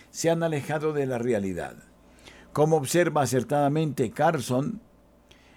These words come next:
la única persona que ha sido derrotada en estos es-, eh, momentos es Estados Unidos, que es considerablemente más débil. Las personas honestas y racionales, cualquiera que sea su posición anterior, lo admiten,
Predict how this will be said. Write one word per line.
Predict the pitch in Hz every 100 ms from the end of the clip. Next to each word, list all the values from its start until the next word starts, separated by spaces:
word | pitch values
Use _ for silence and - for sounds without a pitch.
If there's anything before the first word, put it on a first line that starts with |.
| -
la | - 123
única | 175 190 160
persona | 160 139 160 165 139
que | 147
ha |
sido | 135 170 151
derrotada | 127 110 110 147 143
en | 117 113 -
estos | 123 127 - 143 117 - -
es-, | 113 - -
eh, | - 120
momentos | 113 127 156 135 131 -
es | 131 127 -
Estados | 117 104 123 120 110
Unidos, | 143 180 139 110 - _ - - - -
que | 120
es | 127
considerablemente | - 147 117 104 104 120 120 120 117 113
más | 101 104 92
débil. | 87 80 73 65 - - - - - -
Las | - 98 92 -
personas | 98 85 107 101 95
honestas | 98 101 - 90
y | 92
racionales, | 98 104 147 90 113 113 - - -
cualquiera | - 110 95 127 117
que | 113
sea | 95 127
su | 110 117
posición | 117 107 101 127
anterior, | 139 151 135 107 -
lo | 113
admiten, | 131 87 87 104